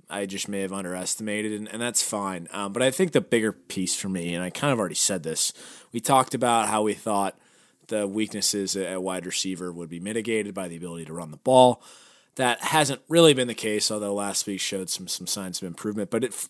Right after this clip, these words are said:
for me, the, the bigger thing that's been clear is just we need elite offensive skill players, like, at running back, wide receiver, and quarterback. I, I just, it's really difficult to watch this offense. And so I think with the idea that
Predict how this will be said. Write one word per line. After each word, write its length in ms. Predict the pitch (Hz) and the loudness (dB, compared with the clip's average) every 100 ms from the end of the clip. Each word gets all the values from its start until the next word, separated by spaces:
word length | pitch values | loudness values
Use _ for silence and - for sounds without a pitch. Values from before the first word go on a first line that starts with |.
| _ | _
for 100 | - | 4
me, 240 | 170 214 175 | 8 10 10
the, 160 | 123 | 6
the 220 | 113 127 | 2 -2
bigger 300 | 117 156 147 | 6 8 8
thing 180 | 127 117 | 4 2
that's 180 | 113 - | 0 0
been 160 | 110 101 | -2 -2
clear 300 | - 101 90 | 0 0 0
is 80 | |
just 260 | 90 82 - | -2 -4 -8
we 300 | 85 101 110 | -12 -8 0
need 400 | 139 143 110 - _ _ _ - | 4 4 2 -6 _ _ _ -4
elite 260 | 110 123 113 | 4 6 6
offensive 440 | 113 104 98 85 | 4 0 -4 0
skill 200 | - 92 | 0 -2
players, 460 | 85 85 76 73 69 | -6 -8 -8 -8 -10
like, 140 | 71 | -10
at 160 | 87 87 | -10 -4
running 260 | 110 113 | -4 -2
back, 340 | 107 104 98 - | -2 -4 -4 -4
wide 160 | 107 | -4
receiver, 400 | 101 - 98 92 | -2 -2 -4 -6
and 300 | 90 - 95 | -8 -8 -10
quarterback. 560 | - 104 90 76 69 - | -6 -4 -4 -8 -12 -10
I, 320 | 98 92 90 | -10 -10 -8
I 40 | 113 | -6
just, 360 | 110 - - - - - - _ _ _ _ _ - | 0 0 0 -8 -18 -20 -20 _ _ _ _ _ -2
it's 260 | 123 - | 4 6
really 560 | 131 170 165 147 110 - - | 8 10 12 10 6 -2 0
difficult 520 | 139 - 120 127 123 | 2 4 4 4 4
to 100 | - | 4
watch 340 | 110 113 110 - | 6 6 6 4
this 200 | 110 - | 4 4
offense. 520 | 104 107 139 135 - | 4 2 2 4 4
And 180 | 123 117 | 2 2
so 160 | 127 | 4
I 120 | 113 107 | 4 2
think 340 | 120 110 98 | -2 -4 0
with 220 | 127 120 | 0 0
the 120 | 131 | 0
idea 420 | 120 113 113 117 110 | 2 2 2 2 2
that 260 | 107 98 | -2 -4